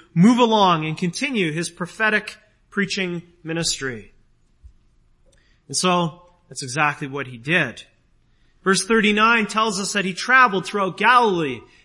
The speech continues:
preaching in their synagogues. And as he did this, the preaching was front and center. But then Mark also adds the detail that he was still casting out demons.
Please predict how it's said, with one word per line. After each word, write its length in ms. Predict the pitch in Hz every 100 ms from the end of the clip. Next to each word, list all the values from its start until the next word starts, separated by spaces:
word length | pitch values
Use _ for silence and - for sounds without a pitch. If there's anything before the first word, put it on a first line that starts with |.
| _
preaching 720 | - 294 - 262 247 233 196 _ -
in 140 | 214
their 100 | 208
synagogues. 1040 | 202 247 240 202 175 135 - - - - _ _ _ _ _ _ _ _ _ _ _ _ _ -
And 120 | 170
as 240 | 190 190
he 100 | 196
did 300 | 165 208 175
this, 240 | 160 160 -
the 100 | 151
preaching 720 | - 233 208 - 190 180 170 _ _ _ _ _
was 260 | 175 196 185
front 280 | 196 196 190
and 100 | 180
center. 440 | 202 196 147 101 _ _ _ _ _ _ _ _ _ _ _ _ _ _ -
But 100 | 196
then 100 | 196
Mark 320 | 190 254 247
also 280 | 208 247 254
adds 260 | 220 214 170
the 60 |
detail 360 | 170 208 196 151
that 120 | 143
he 100 | 156
was 180 | 156 147
still 420 | - 262 254 247 - _
casting 460 | 196 185 175 170 160
out 160 | 147
demons. 680 | 143 143 113 90 - - -